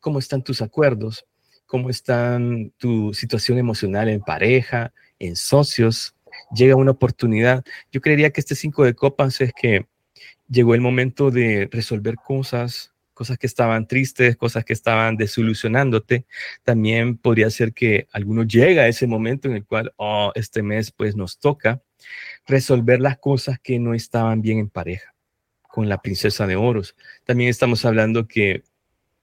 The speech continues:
una pareja o un matrimonio se podría estar haciendo cargo de una situación emocional que está afectando a un hijo,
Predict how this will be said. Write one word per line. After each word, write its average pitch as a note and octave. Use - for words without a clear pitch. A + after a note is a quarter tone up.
una B2+
pareja C3+
o A2+
un A2
matrimonio B2+
se C3+
podría G#2+
estar A#2+
haciendo A2+
cargo B2
de A#2
una D3+
situación C3+
emocional B2+
que -
está A#2+
afectando G2
a A2
un B2+
hijo, G3+